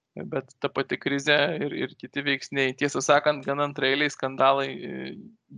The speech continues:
jį išvertė iš tų pareigų. E, tikiuosi, šiaip jau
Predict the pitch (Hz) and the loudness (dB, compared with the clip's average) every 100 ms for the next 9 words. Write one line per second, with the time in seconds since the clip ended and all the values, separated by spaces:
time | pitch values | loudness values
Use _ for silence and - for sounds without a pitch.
0 | 139 135 120 127 135 135 139 175 170 165 | -10 -8 -6 -6 -2 -2 2 0 0 -8
1 | - 170 170 180 180 190 220 226 - - | -6 -4 2 4 4 2 -2 -2 -14 -20
2 | - _ _ - 135 - 135 - 190 202 | -20 _ _ -8 -8 -8 -6 4 6 6
3 | 165 175 - - 208 185 | 4 2 -2 -2 4 4